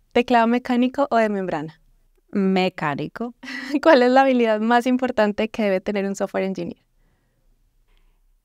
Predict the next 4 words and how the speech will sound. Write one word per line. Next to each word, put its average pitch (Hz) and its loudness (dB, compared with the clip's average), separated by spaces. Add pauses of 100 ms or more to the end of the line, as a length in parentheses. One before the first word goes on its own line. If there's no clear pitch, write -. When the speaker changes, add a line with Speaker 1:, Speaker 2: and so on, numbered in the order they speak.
(260)
Speaker 2:
Ah, 190 2 (220)
ah, 226 2 (400)
mm, 214 -14
paciencia. 220 2